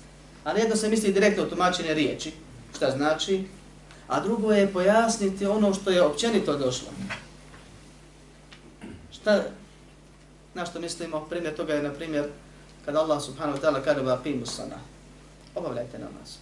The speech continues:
ispunjajte obavezu namaza, uspostavite namaz, uspravite namaz, uradi ga kako treba. To znači aqimu s-salah, ne znači samo obavi, nego izvrši obavezu namaza kako je propisano.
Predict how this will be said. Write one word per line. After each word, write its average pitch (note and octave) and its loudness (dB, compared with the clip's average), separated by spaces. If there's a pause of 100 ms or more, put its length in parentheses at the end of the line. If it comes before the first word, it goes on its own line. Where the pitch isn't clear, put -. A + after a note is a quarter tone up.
(100)
ispunjajte C#3+ -4
obavezu A#2+ -6
namaza, A#2 -10
uspostavite G3 -2
namaz, A#2 -6
uspravite F#3 2
namaz, A#2 -8
uradi F3+ 8
ga E3 4
kako D3+ -8
treba. - 4 (500)
To D3+ -6
znači D3+ 0
aqimu C#3 -4
s-salah, C3 -2
ne C3+ -2
znači D3+ -4
samo C#3+ -2
obavi, - -6 (1600)
nego B2+ -6
izvrši C#3+ -2
obavezu C#3 0
namaza C#3+ 2
kako C#3+ -4
je D3 -2
propisano. D3 -2